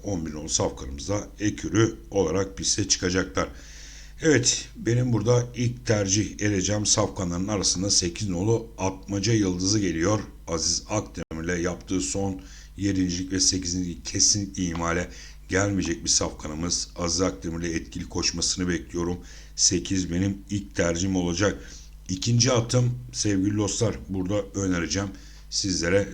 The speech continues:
e, bir diğer safkan olarak, e, sürpriz bir isim, geri planda kalacağını, e, düşündüğüm, ilk defa çime çıkacak, e, yarışı,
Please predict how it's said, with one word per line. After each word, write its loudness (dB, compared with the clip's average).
e, -4
bir 2
diğer 4
safkan -2
olarak, 0
e, -10
sürpriz 0
bir 2
isim, 2
geri 0
planda 0
kalacağını, -2
e, -6
düşündüğüm, -2
ilk -4
defa 0
çime 0
çıkacak, 0
e, -10
yarışı, 4